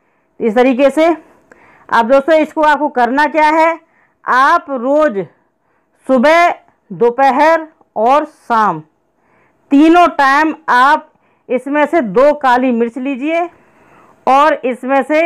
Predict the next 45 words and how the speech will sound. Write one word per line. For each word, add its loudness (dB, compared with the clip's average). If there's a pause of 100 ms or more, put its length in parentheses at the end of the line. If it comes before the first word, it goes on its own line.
ये -2
जो 2
मिश्री 0
के 0
टुकड़े 0
हैं, 0
इन -2
मिश्री -2
के 2
टुकड़े 0
को 2
भी 2
ले 2
लीजिए 2
पाँच 0
छः 2 (600)
इस -2
तरीके 2
से। 0 (600)
तो 4
यहाँ 2
पे -2
दो 0
काली -2
मिर्च -2
और 0
मिश्री -2
के -2
पाँच -2
छः -2
टुकड़े। -2 (1000)
तो 4 (180)
आप 0
इसको -2
अपने 0
मुंह 2
में 2
रख -2
करके 0 (600)
इसको -2
अपने 0
आप 2
से -6
घुलने -2
दीजिए, -6